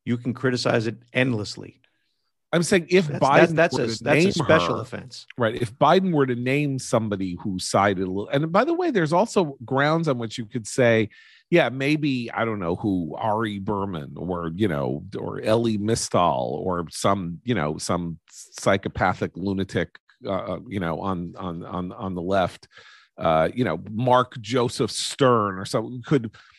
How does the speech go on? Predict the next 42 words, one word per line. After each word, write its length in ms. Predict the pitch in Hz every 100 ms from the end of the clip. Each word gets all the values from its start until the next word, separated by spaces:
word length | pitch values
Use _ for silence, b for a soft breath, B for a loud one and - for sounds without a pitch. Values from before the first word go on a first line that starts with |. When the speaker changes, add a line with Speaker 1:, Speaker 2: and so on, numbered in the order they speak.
| b _
Speaker 2:
pluck 400 | - - 156 147
this 160 | 147 -
out 220 | 139 123
and 140 | 113 -
say 200 | 127 113
Biden 440 | 117 117 120 120
is, 180 | 98 - b _
but 180 | 143 135 - _ _ _ _ _ _ _ -
having 420 | 139 208 294 220
somebody 720 | - 175 175 165 135 120 117 _ - 110
who 180 | 139 131
has, 560 | 120 135 135 113 120 _ _ - -
uh, 120 | 135
uh, 240 | 127 131 -
of 180 | 143 143
whom 680 | 120 - 190 160 117 104 110 _ _ _ _ _ _
a 140 | 117 117
conservative 720 | - 143 - 170 175 165 127
or 100 | 120
two 180 | - 135
might 300 | 120 123 139
have 300 | 139 120 101
mildly 440 | 113 120 123 120
nice 360 | 113 113 117 -
things 340 | 123 113 110
to 140 | - 104
say 560 | - 113 117 156 175
and 160 | 104 107
who 120 | 117
can, 220 | - 110
like, 220 | 110 101
go 320 | 98 110 113 113
to 160 | 123
the 100 | 104
Senate 420 | - 131 113 110
meetings 540 | 107 113 110 107 104 95
and 320 | 98 98 95
charm 320 | - 107 117
people 540 | 120 120 117 127 127 120
in 180 | 107
some 240 | - 113 117
way. 380 | 117 117 117